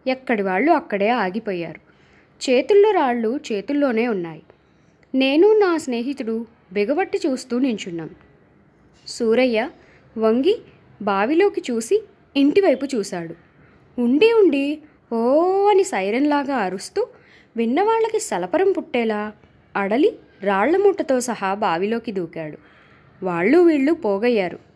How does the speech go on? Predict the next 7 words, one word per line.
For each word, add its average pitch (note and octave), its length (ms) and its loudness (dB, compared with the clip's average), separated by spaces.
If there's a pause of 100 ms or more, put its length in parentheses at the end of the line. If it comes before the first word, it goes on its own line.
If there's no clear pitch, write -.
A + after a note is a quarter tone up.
(180)
కానీ G#3 460 -2 (220)
లాభం F3+ 360 -4
లేకపోయింది. F3+ 640 -4 (600)
నా D#4 180 4
స్నేహితుడిచ్చిన E4+ 800 0
రాళ్ల A3 320 0
మూట C#4 280 0